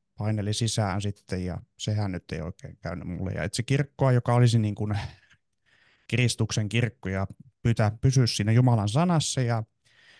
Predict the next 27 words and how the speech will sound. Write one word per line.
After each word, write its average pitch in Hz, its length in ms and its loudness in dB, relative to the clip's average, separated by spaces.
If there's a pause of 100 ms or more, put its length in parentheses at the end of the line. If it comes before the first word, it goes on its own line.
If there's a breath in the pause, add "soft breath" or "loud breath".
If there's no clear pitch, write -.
(160 soft breath)
papit 113 380 -2
olisi 101 220 -2
niin 101 140 -6
kuin 95 200 -6 (540 loud breath)
miehiä 92 500 -2
ja 76 300 -2 (400)
tämä 110 280 2
olisi 98 200 0
se 113 100 2
pohja 107 420 4
siinä, 95 320 0
että 104 240 -2 (960 soft breath)
mikä 113 300 0
olisi 117 200 2
se 107 120 -2 (320 loud breath)
apostolinen 104 760 -2 (360 loud breath)
usko 107 400 -2
ja 92 160 -4
näin, 92 320 -4
että - 160 -14
se 107 160 0
olisi 95 220 -4
siinä, 95 240 -6 (1080)
se 117 280 2
olisi 98 220 0
siinä 98 220 -2
semmoinen, 98 480 -6